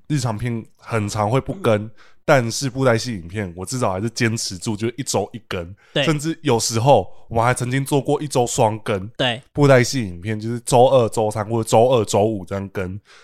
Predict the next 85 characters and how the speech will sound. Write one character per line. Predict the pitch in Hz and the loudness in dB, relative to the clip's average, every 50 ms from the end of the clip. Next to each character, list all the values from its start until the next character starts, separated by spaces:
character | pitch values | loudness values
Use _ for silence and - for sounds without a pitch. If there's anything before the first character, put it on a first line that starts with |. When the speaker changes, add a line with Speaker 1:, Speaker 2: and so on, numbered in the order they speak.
| _ _ _ - | _ _ _ -6
Speaker 1:
就 | - 143 | -2 0
是 | 143 143 147 151 151 | 2 2 2 0 0
还 | 131 139 151 | 0 0 2
有 | 165 147 | 2 2
周 | - - - 143 139 147 | 2 4 4 4 4 4
日 | 147 165 156 | 2 0 0
也 | 131 | 0
有 | 127 123 110 98 | 0 0 -2 -2
更 | - - 104 101 101 | -4 -4 -6 -6 -6
过， | 101 117 104 92 | -6 -4 -4 -4
就 | 87 - 117 | -6 -6 -6
是 | 117 123 131 135 | -6 -6 -6 -4
那 | 135 131 | -2 -2
时 | 117 - | -2 0
候 | 113 110 | 0 2
妖 | 110 110 | 2 2
惑 | 107 117 117 104 | 2 0 -2 -4
天 | 104 101 98 | -4 -6 -8
劫 | 98 95 90 | -8 -8 -8
刚 | 85 - 95 95 | -8 -8 -8 -8
开 | 92 95 92 95 | -8 -8 -8 -8
始， | - - 107 95 - _ - - | -8 -12 -14 -16 -18 _ -14 -6
Speaker 2:
嗯。 | 139 147 147 | -2 0 2
Speaker 1:
但 | 143 143 | 4 4
是 | 147 | 6
我 | 156 139 131 | 6 6 4
看 | - - 139 127 | 4 0 0 0
没 | 110 101 | 0 -2
几 | 101 107 101 | -4 -4 -6
集， | 85 98 | -6 -4
我 | 90 87 | -4 -4
就 | 92 104 | -4 -4
说 | 104 - 113 117 | -4 -2 -2 -2
我 | 110 - 101 95 | -2 -4 -6 -6
做 | - - 107 | -4 -4 -4
不 | 90 98 | -2 -2
下 | 95 110 98 - | -2 -2 -2 -2
去 | - - - - - - 117 | -2 -4 -4 -4 -6 -6 -8
了。 | 104 - - _ _ _ _ - - - - - - - - _ - | -10 -10 -14 _ _ _ _ -18 -16 -16 -16 -18 -20 -20 -20 _ -12
Speaker 2:
就 | - 147 | -8 -6
是 | 143 147 | -4 -2
实 | 190 185 185 | 0 0 0
在 | 139 139 135 | 0 0 -2
真 | 131 - 147 | -2 -2 -4
的 | 135 127 | -4 -6
不 | 117 - 139 127 | -6 -8 -8 -4
行。 | - - - - - - - 71 | -2 0 0 0 -2 -4 -8 -12
Speaker 1:
另-， | 80 - 135 | -18 -8 -2
我 | - 120 131 | 0 2 4
觉 | 165 | 4
得 | 185 185 | 4 4
另 | 190 202 | 2 0
外 | 185 196 185 | 2 2 2
一 | 175 170 | 2 2
方 | 160 151 147 | 2 0 0
面 | 156 156 135 | -2 -2 -4
也 | 110 101 | -4 -4
是 | 92 101 117 | -4 -4 -4
它 | 110 113 117 117 | -4 -2 0 0
的 | 113 117 107 104 101 95 95 | 2 2 0 0 0 -2 -4
流 | - 104 95 101 | -4 -4 -2 0
量 | 117 123 117 110 | 0 0 -2 -4
也 | 101 | -6
没 | 92 95 | -6 -6
有 | 101 107 | -6 -2
到 | - 113 101 | 0 0 0
很 | 92 90 87 85 87 | 0 -2 -6 -12 -8
好， | 95 92 82 | -8 -8 -8
所 | 85 92 107 104 | -6 -6 -6 -4
以 | |
我 | 101 95 | -4 -4
就 | 92 107 | -6 -8
想 | 113 117 104 | -8 -8 -8
说， | 98 117 120 127 | -6 -6 -6 -6
好， | 113 104 101 98 | -4 -2 0 0
Speaker 2:
没 | - | 0
有 | 139 131 | 0 0
Speaker 1:
我 | |
们 | - | 0
先 | - 123 120 | 0 -2 0
不 | 123 117 | 0 0
要， | 98 101 107 | 2 2 2
Speaker 2:
动 | 113 | 0
力 | 110 | -2
了。 | 113 117 123 | -4 -8 -10